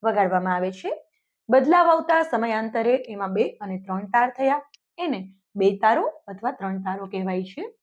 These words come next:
રામસાગર, રામસાગર છે એ એક તારાનો જ એક પાર્ટ છે, પણ રામસાગર છે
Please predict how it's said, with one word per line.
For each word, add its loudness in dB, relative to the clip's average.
રામસાગર, 2
રામસાગર 4
છે 2
એ 6
એક -2
તારાનો 6
જ -2
એક 2
પાર્ટ 2
છે, -4
પણ 2
રામસાગર 4
છે -8